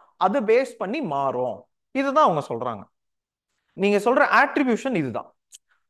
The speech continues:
அதாவது ஒரு பாயிண்ட் இருக்கு, ஆ, இதுதான் ஃபோர்த் ஸ்டேஜ். இப்ப நீங்க பாத்தீங்கன்னா, ஃபர்ஸ்ட் பேசிக் தெரியணும், செகண்ட் அதுக்கான பாயிண்ட்ட புரியணும். You know, attribution, அது அட்ரிபியூஷன் தான். என்ன கொஸ்டினா இருந்தாலும் அதுக்கான அட்ரிபியூஷன்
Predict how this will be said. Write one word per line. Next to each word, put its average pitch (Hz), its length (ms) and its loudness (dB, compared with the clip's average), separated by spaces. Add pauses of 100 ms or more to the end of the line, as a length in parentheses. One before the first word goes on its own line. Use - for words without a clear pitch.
(400)
அதாவது 165 300 2
ஒரு 196 180 4
பாயிண்ட் 190 400 0
இருக்கு, 160 500 -2 (340)
ஆ, 143 440 -2 (220)
இதுதான் 247 400 2 (120)
ஃபோர்த் 254 380 2
ஸ்டேஜ். 131 440 -10 (640)
இப்ப 147 140 -12
நீங்க 139 340 2
பாத்தீங்கன்னா, 175 280 2
ஃபர்ஸ்ட் 170 380 -2
பேசிக் 180 420 -2
தெரியணும், 135 380 -4 (560)
செகண்ட் 226 300 0
அதுக்கான 156 480 -2
பாயிண்ட்ட 185 640 0 (300)
புரியணும். 170 320 -2 (360)
You - 20 -8
know, 175 220 0
attribution, 165 500 -2
அது 135 360 -4 (200)
அட்ரிபியூஷன் 202 540 2
தான். - 400 -2 (120)
என்ன 202 420 -2
கொஸ்டினா 226 380 0
இருந்தாலும் 202 420 -2
அதுக்கான 165 180 -4
அட்ரிபியூஷன் 214 560 -4